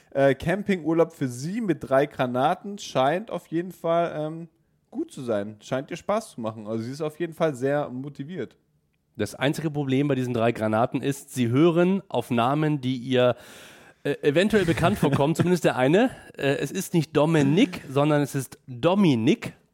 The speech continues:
Speaker 2: auf den sie trifft und von dem sie offensichtlich auch ein bisschen angetan ist. Und dann haben wir unsere beiden, äh,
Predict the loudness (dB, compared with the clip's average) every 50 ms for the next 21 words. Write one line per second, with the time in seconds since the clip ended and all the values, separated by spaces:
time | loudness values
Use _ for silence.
0 | _ -4 -4 -4 -2 0 0 0 0 0 -4 -2 0 0 0 0 0 -4 -4 -2
1 | -2 -4 -2 -2 -2 -2 0 -2 -2 -2 -2 -2 -2 -2 -2 -2 -4 -4 -4 -4
2 | -4 -4 -4 -4 -4 -2 -4 -4 -4 -4 -4 -2 -2 0 0 0 -2 -4 -14 -20
3 | -20 -20 -20 -16 -4 2 2 4 4 4 4 4 2 2 4 2 2 2 0 0
4 | 0 0 2 2 2 2 2 2 2 2 0 -2 -4 -4 -2 0 0 0 -2